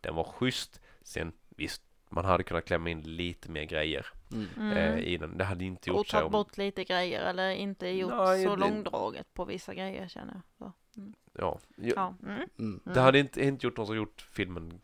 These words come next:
Speaker 1: kvart längre.
Speaker 3: Nej,
Speaker 2: Mm.
Speaker 3: precis.
Speaker 2: Ehm,
Speaker 3: Och
Speaker 2: nu
Speaker 3: sist
Speaker 2: så
Speaker 3: men inte minst,
Speaker 2: Precis.
Speaker 3: Halloween.
Speaker 2: Eh, jag gör ju så här varenda gång vi ska sätta betyg på filmerna, att jag, jag, eh,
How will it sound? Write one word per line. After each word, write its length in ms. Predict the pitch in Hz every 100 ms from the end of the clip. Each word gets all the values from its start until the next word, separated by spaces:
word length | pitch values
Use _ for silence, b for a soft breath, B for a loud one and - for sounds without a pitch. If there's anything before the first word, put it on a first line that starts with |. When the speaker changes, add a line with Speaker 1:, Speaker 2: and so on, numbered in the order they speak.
| -
Speaker 1:
kvart 280 | - 82 -
längre. 240 | - - - -
Speaker 3:
Nej, 220 | 202 180 -
Speaker 2:
Mm. 120 | - -
Speaker 3:
precis. 420 | 220 208 - - - - b b b
Speaker 2:
Ehm, 680 | 139 139 139 139 135 135 139 - - - - - - _ -
Speaker 3:
Och 220 | 214 226 143
Speaker 2:
nu 40 |
Speaker 3:
sist 100 | -
Speaker 2:
så 60 | 156
Speaker 3:
men 160 | 233 233
inte 200 | 233 220
minst, 360 | 226 214 202 -
Speaker 2:
Precis. 200 | 208 202 202
Speaker 3:
Halloween. 640 | 190 202 208 214 214 208
Speaker 2:
Eh, 280 | 127 113 143
jag 100 | 151
gör 160 | 170
ju 80 | 143
så 100 | -
här 140 | 135 117
varenda 460 | 117 123 123 113
gång 140 | 117 110
vi 80 |
ska 100 | 110
sätta 260 | 117 113 104
betyg 240 | 107 95
på 60 | 101
filmerna, 360 | 107 104 101 98
att 120 | 107
jag, 160 | 120 107
jag, 360 | 120 120 117
eh, 60 | 117